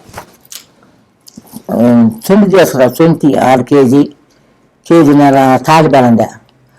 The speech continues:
శొంఠి ఎత్త చేసి ఆరబెట్టండి కడిగి. శొంఠి మెత్తగా నీళ్ళకి తాటి బెల్లం ముద్ద మళ్ళీ కొట్టి, ఆరోగ్యం బాగాలని తినండి. దగ్గు వచ్చిన వాళ్ళకేమో తీసేయమని తినండి. ఆకులు, పాకు దెబ్బలు బాది. అయ్యా,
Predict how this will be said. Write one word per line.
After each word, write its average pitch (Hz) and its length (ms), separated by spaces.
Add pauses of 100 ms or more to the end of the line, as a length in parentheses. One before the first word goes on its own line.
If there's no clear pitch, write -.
(320)
శొంఠి 170 260
ఎత్త 151 200
చేసి 156 500
ఆరబెట్టండి 135 680 (1160)
కడిగి. 123 400 (1300)
శొంఠి 165 180
మెత్తగా 151 440
నీళ్ళకి 147 380
తాటి 143 260
బెల్లం 139 200
ముద్ద 135 160
మళ్ళీ 135 200
కొట్టి, 135 200 (640)
ఆరోగ్యం 139 540
బాగాలని 139 460
తినండి. 143 420 (920)
దగ్గు 143 160
వచ్చిన 165 320
వాళ్ళకేమో 165 520
తీసేయమని 185 520
తినండి. 127 400 (480)
ఆకులు, 147 360 (200)
పాకు 143 240
దెబ్బలు 127 380
బాది. 123 320 (420)
అయ్యా, 143 180